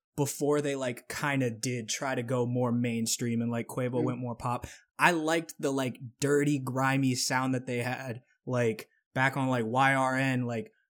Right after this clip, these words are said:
Speaker 1: Bando, all that stuff. I, I always liked that, and I felt like Culture One was still that, but
Speaker 2: Mm-hmm.
Speaker 1: also, um, like, they kinda polished their sound more. Like, the old stuff,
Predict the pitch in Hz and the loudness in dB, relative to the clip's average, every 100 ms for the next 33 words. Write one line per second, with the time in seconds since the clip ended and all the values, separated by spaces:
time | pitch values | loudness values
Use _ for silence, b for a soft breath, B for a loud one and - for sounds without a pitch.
0 | _ 117 131 131 127 127 127 127 123 123 | _ -2 2 4 4 4 4 6 6 4
1 | 127 131 123 123 - 147 147 - b b | 0 -2 0 -2 -2 0 -2 -4 b b
2 | _ - 131 151 156 147 - 143 165 165 | _ -4 2 4 4 0 -2 -2 0 0
3 | 139 143 147 143 135 143 - 151 151 - | 0 0 -2 0 0 0 0 0 0 0
4 | 160 160 143 - 147 147 151 120 127 156 | 0 0 -2 -2 -2 0 0 0 0 0
5 | 147 131 120 - - - 156 156 147 120 | 0 -4 -6 -4 -4 0 0 2 0 -4
6 | 120 110 113 135 208 - _ _ 147 127 | -10 -8 -4 -2 -2 -4 _ _ -16 0
7 | 151 139 156 139 139 - 143 135 131 131 | 2 2 0 0 0 2 2 2 0 -2
8 | 127 120 113 110 107 123 _ _ _ - | 0 0 0 -4 -6 -10 _ _ _ -2
9 | 131 123 135 147 147 - 151 139 135 127 | -2 0 -2 0 0 -2 -2 0 0 -2
10 | 131 117 - - 117 131 143 156 165 151 | -2 -2 -2 -2 -2 -2 -2 -2 -2 -2
11 | 123 - 127 147 180 160 - 131 | -2 -2 0 4 4 4 0 -2